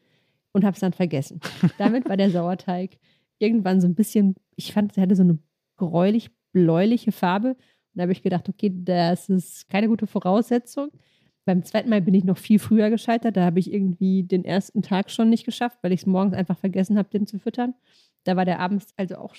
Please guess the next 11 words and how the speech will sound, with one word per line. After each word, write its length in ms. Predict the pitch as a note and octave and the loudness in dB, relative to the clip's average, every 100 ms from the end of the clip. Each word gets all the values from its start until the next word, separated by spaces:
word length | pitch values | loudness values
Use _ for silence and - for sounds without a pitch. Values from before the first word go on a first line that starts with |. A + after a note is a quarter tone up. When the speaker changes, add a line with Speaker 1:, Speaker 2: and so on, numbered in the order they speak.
| _ | _
Speaker 1:
wirklich, 320 | A3+ G#3 - | -12 -12 -10
roch 240 | F#3+ G#3 G#3 | -6 -6 -6
auch 140 | A3+ | -8
schon 160 | - A3 | -4 -4
nicht 260 | A3 _ | -4 _
gut. 280 | _ C#4+ - _ _ _ _ _ D#3 B2 - | _ -6 -6 _ _ _ _ _ -6 -6 -2
Und 120 | G#3 | 0
beim 180 | A3 G3 | 2 2
Speaker 2:
<laughs> 0 | |
Speaker 1:
dritten 280 | A3+ D4 | 0 -2
Mal, 280 | A3 A3 A3 | 0 0 0